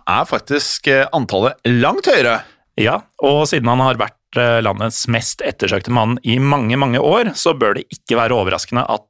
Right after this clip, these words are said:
Speaker 2: eh, pågripelsen av Denaro gjorde at, eh, Italias, eh, statsminister Giorgia Meloni uttalte seg om saken.
Speaker 1: Ja, for, eh, her ble det sagt, eller, eh, Meloni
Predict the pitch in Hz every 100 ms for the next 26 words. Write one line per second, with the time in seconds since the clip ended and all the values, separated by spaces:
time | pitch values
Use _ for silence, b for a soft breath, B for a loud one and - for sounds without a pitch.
0 | - - 123 95 95 101 104 - 123 -
1 | 98 101 127 117 123 220 - b b b
2 | 160 143 113 - - - _ 113 - 143
3 | 113 98 107 - - 139 127 127 107 151
4 | 143 - 226 139 131 113 113 127 135 151
5 | 151 147 135 147 233 220 - _ 117 104
6 | 110 127 123 123 110 107 104 110 - 98
7 | - B B B B - 98 87 - -
8 | 165 151 147 151 151 147 147 143 143 -
9 | 151 143 135 135 117 - - 123 117 120
10 | 117 113 117 117 120 127 107 113